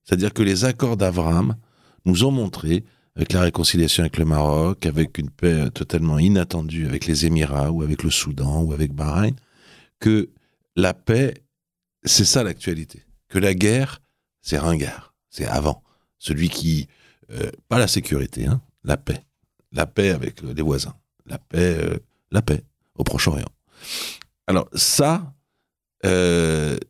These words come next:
c'est vrai que c'est revenu comme un retour de flamme pour le, les supporters israéliens qui ont découvert que non. Il y a quelque chose de très fort, de très important. Et je dirais même, moi d'ailleurs, que l'État d'Israël, et je vais conclure avec ça,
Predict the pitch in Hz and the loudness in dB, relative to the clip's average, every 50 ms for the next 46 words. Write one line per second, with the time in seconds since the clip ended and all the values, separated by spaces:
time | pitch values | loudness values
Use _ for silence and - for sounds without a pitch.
0 | _ _ - - - - 87 92 123 143 - - 95 - - 95 85 92 78 90 | _ _ -2 0 2 2 4 2 2 0 0 -4 -4 -2 -2 0 0 0 0 0
1 | 113 113 110 107 92 87 85 80 85 82 - 90 87 80 82 - - - 87 87 | -2 -2 0 0 0 0 0 0 -2 -4 -4 -8 -6 -6 -8 -8 -4 -2 0 0
2 | 85 80 - 82 80 80 80 78 80 78 78 78 - - - - - 80 - - | 0 -2 -2 -2 -2 0 0 0 0 0 0 -2 -2 -4 -4 -4 -4 -6 0 0
3 | 92 82 80 73 - 73 80 78 87 117 135 135 - - 85 82 73 71 - - | 0 2 2 0 0 0 2 2 2 2 2 0 -2 -2 -2 -2 -2 -4 -6 -4
4 | 80 85 113 113 - - 92 101 131 190 165 - _ _ _ _ _ _ _ _ | -2 -2 -2 -4 -4 -6 -6 -4 -4 -6 -8 -10 _ _ _ _ _ _ _ _
5 | _ _ _ _ _ _ _ 78 78 98 120 135 135 55 - - _ _ - - | _ _ _ _ _ _ _ -2 0 0 0 0 -2 -6 -8 -14 _ _ -20 -14
6 | - - - 98 92 - 95 - - - - 120 - - 82 - - - - - | -10 -4 -4 -2 -2 -2 -4 -4 -2 -2 -2 -2 -2 -4 -4 -6 -6 -8 -12 -20
7 | _ _ _ _ _ _ - 208 - 110 90 98 87 - - 110 - _ - 143 | _ _ _ _ _ _ -6 -2 0 0 0 0 -4 -6 -10 -16 -16 _ -14 -14
8 | 110 - _ _ _ _ _ _ _ _ _ _ _ 92 87 - 123 135 131 135 | -14 -14 _ _ _ _ _ _ _ _ _ _ _ 2 4 4 4 4 4 2
9 | 143 135 139 139 139 139 123 110 104 101 95 95 85 87 90 95 110 139 - - | 2 4 2 2 2 0 0 0 0 0 0 0 0 0 2 2 0 0 -2 -2
10 | - 107 90 92 87 - 104 92 87 90 - - 104 101 98 92 85 76 82 76 | -2 0 0 0 2 2 0 2 2 0 2 2 2 2 4 4 2 2 0 0
11 | 78 78 - 101 95 - - 104 95 82 80 82 - - - 110 120 135 | -2 -2 0 -2 -2 0 2 2 2 2 2 0 -2 0 0 0 0 0